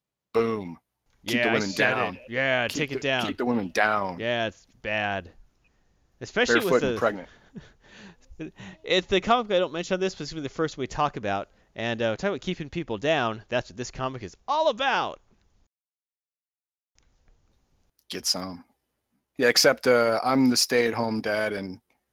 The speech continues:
Speaker 1: my wife makes all the money. I do all the cooking and the cleaning and the, and the, uh, well, I'm
Speaker 2: Well,
Speaker 1: not
Speaker 2: you know
Speaker 1: doing
Speaker 2: that
Speaker 1: laundry
Speaker 2: you're just,
Speaker 1: very well right
Speaker 2: you
Speaker 1: now,
Speaker 2: know you're just showing the
Speaker 1: but
Speaker 2: evils of the patriarchy right there.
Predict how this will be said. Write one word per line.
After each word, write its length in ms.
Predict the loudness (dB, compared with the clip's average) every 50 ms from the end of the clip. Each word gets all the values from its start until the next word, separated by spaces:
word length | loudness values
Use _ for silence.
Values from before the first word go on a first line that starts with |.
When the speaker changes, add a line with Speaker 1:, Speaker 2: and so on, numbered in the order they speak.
| _ -10
Speaker 1:
my 120 | -8 -6 -2
wife 260 | 0 0 0 0 -2
makes 220 | -6 -4 -4 -4
all 100 | -4 -4
the 60 | -6
money. 400 | -6 -6 -6 -6 -8 -10 -12 -16 _ _ _ _ _ _ _ _ _ _ _ _ _ _ _ _ _ _ _ _ _ _ _ -10
I 100 | -8 -8
do 180 | -6 -2 0 2
all 100 | 2 2
the 100 | 0 -2
cooking 340 | -6 -8 -8 -8 -8 -8 -8
and 100 | -8 -8
the 40 | -10
cleaning 580 | -10 -10 -10 -8 -8 -8 -8 -10 -12 -12 -12
and 120 | -12 -14 -14
the, 160 | -16 -16 -20 _ _ _ _ _ _ _ _ _ _ _ _ _ _ _ -18
and 240 | -16 -14 -12 -12 -12
the, 240 | -12 -14 -14 -14
uh, 140 | -14 -14 -16 -14
well, 240 | -8 -4 -4 -4 -4 _ _ _ _ _ _ _ _ -2
I'm 100 | 2 4
Speaker 2:
Well, 20 | 4 4
Speaker 1:
not 60 | 6
Speaker 2:
you 60 | 4
know 60 | 4
Speaker 1:
doing 100 | 4 4
Speaker 2:
that 60 | 4
Speaker 1:
laundry 180 | 4 4 4 4
Speaker 2:
you're 80 | 4 4
just, 120 | 4 2
Speaker 1:
very 120 | 4 2
well 160 | 0 0 0 0
right 140 | 0 -2
Speaker 2:
you 80 | -2 -4
Speaker 1:
now, 80 | 0 0
Speaker 2:
know 100 | 0 0
you're 80 | 0 -2
just 160 | -4 -4 -4
showing 300 | -4 -4 -2 -2 -4 -4
the 80 | -8
Speaker 1:
but 60 | -8 -6
Speaker 2:
evils 300 | -2 -2 -2 -2 -2 -2
of 60 | -4
the 80 | -6 -6
patriarchy 600 | -6 -8 -8 -8 -6 -6 -6 -8 -8 -8 -10 -10
right 220 | -8 -8 -10 -10
there. 260 | -12 -12 -12 -12 -16